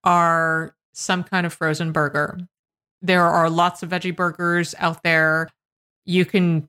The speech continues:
take any of your picks. I do like the veggie burgers at Trader Joe's. They have an Indian spiced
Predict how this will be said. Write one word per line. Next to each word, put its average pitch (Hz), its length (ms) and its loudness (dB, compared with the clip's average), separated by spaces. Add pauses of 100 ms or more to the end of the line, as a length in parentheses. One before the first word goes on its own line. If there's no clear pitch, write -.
(120)
take 185 200 0
any 208 180 2
of 226 100 0
your 233 120 2
picks. 208 420 -2
I 202 140 2
do 202 560 0
like 170 320 0
the 185 80 -2
veggie 185 240 0
burgers 190 380 0
at 202 100 -2
Trader 196 300 2
Joe's. 185 260 2
They - 80 0
have 233 100 2
an 214 80 4
Indian 196 800 4
spiced - 720 0